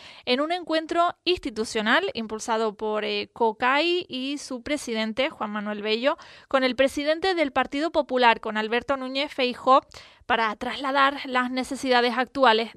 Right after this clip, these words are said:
del pequeño comercio y de los autónomos del municipio de Puerto del Rosario. Durante la reunión, la delegación expuso la situación de vulnerabilidad que atraviesa el comercio local,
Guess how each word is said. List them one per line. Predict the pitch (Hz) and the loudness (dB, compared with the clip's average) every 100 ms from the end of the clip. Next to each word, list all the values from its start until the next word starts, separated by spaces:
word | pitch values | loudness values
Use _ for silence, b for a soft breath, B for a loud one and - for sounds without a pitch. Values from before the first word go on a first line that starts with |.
| - | -10
del | 220 220 | -8 -6
pequeño | - 220 247 254 | -4 -4 -4 -4
comercio | 240 233 269 262 - 285 294 | -4 -2 -2 -4 -2 -2 -2
y | - 262 269 | -6 -6 -2
de | 285 | 0
los | 269 269 | 0 -2
autónomos | 240 226 254 226 202 208 - B B B - | -4 2 2 2 -4 -8 -10 B B B -4
del | 220 220 214 214 208 - | 0 2 0 -2 -4 -4
municipio | 247 233 - 220 240 | -2 -2 -4 -2 2
de | 240 | 2
Puerto | 226 226 226 226 | 2 -2 -2 -2
del | 220 214 214 | 0 -2 -2
Rosario. | 220 220 226 202 233 - B B B B - | -4 -6 -6 -6 -8 -12 B B B B 0
Durante | 262 262 254 | 4 6 6
la | 247 240 247 | 8 10 8
reunión, | 247 247 269 311 392 - | 4 2 4 4 2 0
la | 247 226 | 4 4
delegación | 226 233 233 226 277 285 320 - | 4 2 2 0 -2 -2 -4 -6
expuso | 247 - 339 - 339 | -6 -4 -6 0 2
la | 285 | 2
situación | 294 247 254 285 277 | 0 -4 -2 -4 0
de | 285 | 0
vulnerabilidad | 262 349 349 294 254 233 240 240 | 2 -2 0 2 2 2 2 2
que | - 254 | 2 -4
atraviesa | 240 226 226 226 247 | -2 0 0 -2 -2
el | 226 | -2
comercio | 220 220 220 - 220 | -2 -4 -4 -2 -2
local, | 214 208 240 294 | 0 2 6 6